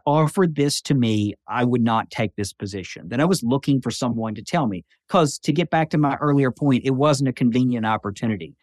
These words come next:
I really loved my job at U S D A, loved going to work every day, didn't mind the long hours. It made me happy to do what I was doing on behalf of people like, uh, the people I grew up with in Union City, Tennessee.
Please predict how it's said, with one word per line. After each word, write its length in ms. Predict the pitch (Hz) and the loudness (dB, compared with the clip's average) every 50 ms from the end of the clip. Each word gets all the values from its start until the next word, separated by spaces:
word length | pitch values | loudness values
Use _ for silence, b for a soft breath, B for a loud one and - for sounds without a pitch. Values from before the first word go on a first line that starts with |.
| _ _ - | _ _ -2
I 60 | 147 | 0
really 260 | 156 165 185 165 143 | 2 4 4 4 2
loved 420 | 117 123 127 139 143 143 135 - 107 | 2 2 2 4 4 4 2 0 -4
my 180 | 98 98 98 | -8 -8 -8
job 460 | 90 - 120 113 107 95 80 76 - _ - | -6 -4 -2 0 0 0 -2 -4 -6 _ -16
at 140 | 98 87 | -14 -12
U 180 | 107 104 101 95 | -10 -10 -8 -8
S 200 | 95 90 - - | -10 -12 -14 -14
D 200 | - 95 90 90 | -14 -14 -12 -10
A, 260 | 78 76 67 57 - - - | -10 -10 -10 -12 -14 -14 -4
loved 340 | 123 131 160 180 175 165 135 | 0 4 4 4 4 4 2
going 200 | 131 135 127 117 | 0 0 2 2
to 60 | 110 | 0
work 280 | 101 107 113 113 101 - | 0 0 0 0 0 -2
every 240 | 104 90 98 98 90 | -4 -4 -4 -6 -4
day, 220 | 107 101 98 98 | -4 -4 -4 -4
didn't 260 | 95 117 143 131 123 | -2 -2 0 0 2
mind 240 | 123 123 120 120 113 | 2 2 2 0 -2
the 60 | 107 | -2
long 300 | 101 104 98 98 98 95 | -4 -6 -6 -6 -6 -6
hours. 400 | 92 98 95 92 85 80 85 - | -6 -4 -6 -6 -8 -10 -14 -8
It 100 | - 135 | -2 0
made 140 | 151 151 143 | 2 4 4
me 120 | 131 120 | 4 2
happy 560 | 113 110 110 120 120 127 - - 110 101 95 - _ _ _ _ | 2 2 2 0 0 0 0 -2 -4 -6 -6 -8 _ _ _ _
to 80 | - 131 | -2 -2
do 360 | 113 - 123 117 110 101 - _ _ _ | 0 2 0 0 0 -2 -6 _ _ _
what 160 | - 120 117 113 | -2 0 2 2
I 200 | 107 107 104 104 | 2 2 2 0
was 160 | 104 98 95 | -2 -4 -2
doing 280 | - 117 110 107 101 | -2 -2 0 0 -2
on 100 | 101 95 | -4 -4
behalf 340 | 92 98 95 107 104 104 98 - | -6 -6 -6 -4 -4 -4 -4 -6
of 140 | - 92 90 _ - | -8 -10 -10 _ -6
people 340 | - 127 120 - 113 107 101 | -2 -2 -2 0 -2 -4 -2
like, 260 | 104 95 101 95 - _ - | -2 -2 -4 -4 -8 _ -18
uh, 60 | 101 | -16
the 100 | 101 104 | -16 -16
people 340 | - - 120 113 - 107 101 | -12 -8 -8 -8 -6 -4 -4
I 140 | 90 95 104 | -4 -4 -4
grew 240 | 92 104 98 95 95 | -6 -6 -8 -6 -6
up 220 | 95 95 98 - - | -6 -6 -6 -8 -6
with 220 | 110 113 110 101 | -4 -2 -2 -2
in 100 | 101 98 | -2 -4
Union 260 | 101 107 107 104 101 95 | -4 -4 -4 -4 -4 -4
City, 280 | - - 107 101 98 | -4 -4 -4 -4 -6
Tennessee. 640 | 95 - 107 98 95 - - 131 127 110 - - | -8 -6 -4 -4 -4 -4 -4 -4 -4 -4 -6 -8